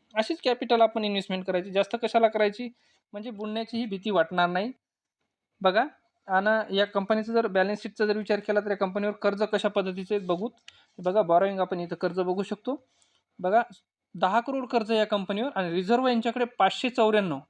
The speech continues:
बघा, रिझर्व्ह खूप, या कंपनीकडे रिझर्व्ह खूप आहे आणि कर्ज फक्त दहा करोड कर्ज आहे. म्हणजे रिझर्व्हच्या तुलनेमध्ये जर विचार केला तर कंपनीवर कर्ज ना के बराबर आहे, म्हणजे नाही म्हणलं तरीही चालते. लई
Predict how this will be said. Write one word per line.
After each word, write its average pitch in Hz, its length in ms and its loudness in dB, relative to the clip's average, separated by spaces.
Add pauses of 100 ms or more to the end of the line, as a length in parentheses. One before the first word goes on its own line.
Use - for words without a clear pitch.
(200)
बघा, 208 180 -2 (400)
रिझर्व्ह 240 360 2
खूप, 277 260 0 (120)
या 220 160 4
कंपनीकडे 233 520 0
रिझर्व्ह 220 360 2
खूप 233 240 0
आहे 247 120 6 (100)
आणि 190 140 -2
कर्ज 208 380 0
फक्त 196 240 -8
दहा 190 240 4
करोड 185 260 0
कर्ज 156 260 -2
आहे. 139 100 -4 (400)
म्हणजे 165 260 -2
रिझर्व्हच्या 226 720 -2
तुलनेमध्ये 233 460 0
जर 226 160 -2
विचार 226 220 -2
केला 233 200 0
तर 233 140 -4 (100)
कंपनीवर 214 420 -2
कर्ज 196 300 -4 (720)
ना 185 180 2
के 196 140 0
बराबर 156 340 2
आहे, 151 80 -4
म्हणजे 190 200 -6
नाही 196 220 -2
म्हणलं 190 360 -4
तरीही 190 220 -4
चालते. 160 380 -2
लई 196 120 2